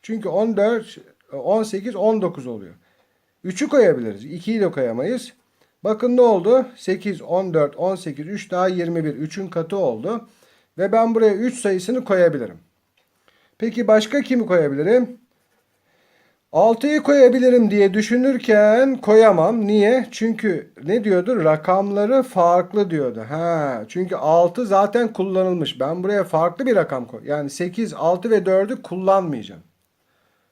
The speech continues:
Bunları kullanamam iki defa. Rakamları farklı olması için. Yediyi koyamam. Çünkü on dört, on sekiz,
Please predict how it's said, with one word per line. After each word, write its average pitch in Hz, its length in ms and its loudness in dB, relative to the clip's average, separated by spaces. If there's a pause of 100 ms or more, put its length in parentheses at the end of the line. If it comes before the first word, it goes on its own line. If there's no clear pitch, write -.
(200)
Bunları 180 340 -2
kullanamam 190 540 2
iki 127 200 -10
defa. 202 320 -2
Rakamları 180 480 -2
farklı 175 380 -2
olması 139 340 -6
için. 226 360 -8 (600)
Yediyi 254 580 0 (320)
koyamam. 220 640 2
Çünkü 196 260 -8
on 185 200 -2
dört, 170 180 0
on 196 160 -2
sekiz, 208 480 -8